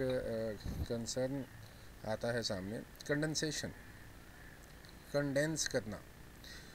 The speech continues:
छोटे छोटे काफ़ी सारों को मिलाकर एक molecule बना देना, इसे हम condense करना कहते हैं। तो ये condensation जो है, इसके दौरान, अ, removal of water जो है ना, वो होगा। जब दो चीज़ों को जोड़ा जाए और removal of water हो, तो इसे हम condensation कहते हैं। जबकि hydrolysis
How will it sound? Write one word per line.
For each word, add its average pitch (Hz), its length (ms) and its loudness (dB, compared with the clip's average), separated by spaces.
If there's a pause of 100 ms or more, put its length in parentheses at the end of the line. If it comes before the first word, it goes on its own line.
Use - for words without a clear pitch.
(500)
छोटे 160 200 4
छोटे 147 280 4
काफ़ी 143 300 2
सारों 143 260 4
को 139 100 2
मिलाकर 127 440 4
एक 143 280 6 (240)
molecule 120 420 2
बना 107 260 0
देना, 101 260 -2
इसे 117 200 2
हम 120 120 0
condense 127 500 4
करना 98 360 0
कहते 92 400 -4
हैं। 107 240 2
तो 131 100 4
ये 135 120 6
condensation 139 920 4
जो 156 120 6
है, 113 220 6
इसके 117 240 2
दौरान, 117 460 2 (400)
अ, 127 80 8
removal 160 480 6
of 147 60 4
water 123 340 4
जो 127 200 4
है 110 60 4
ना, 110 80 0
वो 104 160 2
होगा। 82 260 -2
जब 101 200 -2
दो 117 120 2
चीज़ों 117 280 0
को 113 100 0
जोड़ा 113 260 2
जाए 123 300 6
और 110 140 2
removal 110 500 2
of 107 120 -4
water 107 280 0
हो, 113 220 -2
तो 110 80 -4
इसे 107 180 -2
हम 110 220 0
condensation 110 720 2
कहते 85 420 -4
हैं। 113 180 0
जबकि 127 220 2
hydrolysis 127 760 4